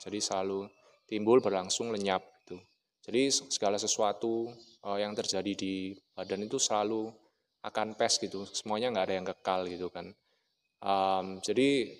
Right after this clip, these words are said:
eh, yang paling saya alami, paling banyak yaitu, eh, untuk melewati, yaitu fenomena sakit-sakit ini, itu yang pertama. Lalu yang kedua tentu aja mental lah, seratus persen mental.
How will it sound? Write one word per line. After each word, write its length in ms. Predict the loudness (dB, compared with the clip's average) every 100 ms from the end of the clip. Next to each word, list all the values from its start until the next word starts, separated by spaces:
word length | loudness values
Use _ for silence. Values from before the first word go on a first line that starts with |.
| _ _ _ -4
eh, 320 | -2 -2 -4 -8 -16 _
yang 240 | -6 -6 0
paling 240 | 2 2 2
saya 240 | 2 4
alami, 640 | 4 2 2 2 0 -2 -2
paling 240 | -2 0 -2
banyak 320 | 0 0 0
yaitu, 480 | 0 0 -4 -6 -6 -8
eh, 320 | -6 -4 -4 -8 _ -20 _ _ -6
untuk 160 | -4 -2
melewati, 800 | 0 2 2 2 0 0 -2 -6 -16 -20 _ -8
yaitu 320 | -4 -4 -6 -6
fenomena 480 | -4 -4 -4 -4
sakit-sakit 560 | -4 -4 -6 -6 -8 -10 -8
ini, 320 | -6 -6 -8 _ _ _ _ -6
itu 160 | 0
yang 80 | 0
pertama. 640 | 0 0 0 0 0 -2 -4 -16 _ _ _ _
Lalu 240 | 0 2 2
yang 160 | 2
kedua 320 | -2 2 2
tentu 240 | 2 0 2 4
aja 240 | 4 2 0
mental 400 | -4 2 4 4
lah, 80 | 0
seratus 400 | -4 -4 -4 0
persen 320 | 0 0 0
mental. 480 | -4 -2 -2 -2